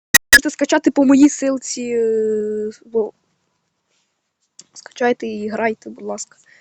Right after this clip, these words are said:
При реєстрації, ну, при реєстрації вводіть.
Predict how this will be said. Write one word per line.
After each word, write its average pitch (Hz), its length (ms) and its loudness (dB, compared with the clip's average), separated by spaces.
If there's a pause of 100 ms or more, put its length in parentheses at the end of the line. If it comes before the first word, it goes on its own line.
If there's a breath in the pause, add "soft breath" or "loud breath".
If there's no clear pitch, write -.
(520)
При 302 200 6
реєстрації, 262 1200 2 (2000 soft breath)
ну, 339 140 -2
при 285 260 2
реєстрації 262 840 4
вводіть. 240 520 -2